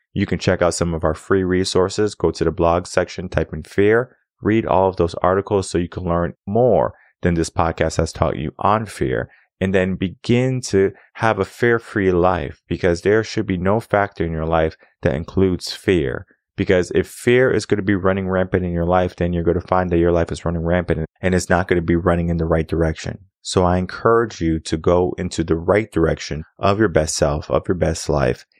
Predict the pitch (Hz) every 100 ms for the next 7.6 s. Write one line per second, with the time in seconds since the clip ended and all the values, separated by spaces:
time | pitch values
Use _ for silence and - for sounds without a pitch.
0 | - 85 87 - 92 90 80 82 98 95
1 | 95 98 90 - 92 92 104 - 95 104
2 | 107 - 90 87 87 - - 80 73 71
3 | - - - - 95 107 120 - 95 87
4 | - 80 80 - - 80 78 78 - _
5 | _ _ 90 92 104 - 90 85 85 98
6 | 87 73 - 73 - 82 82 82 85 -
7 | - 107 - 82 -